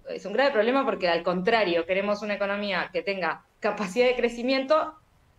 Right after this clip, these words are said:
que derive después en, en desarrollo y en distribución.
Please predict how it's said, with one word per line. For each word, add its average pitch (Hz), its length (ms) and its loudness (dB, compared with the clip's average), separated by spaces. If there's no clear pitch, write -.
que 180 160 2
derive 208 380 4
después 196 340 2
en, 170 240 -4
en 160 160 -10
desarrollo 190 640 0
y 165 140 -2
en 165 100 -4
distribución. 185 960 -2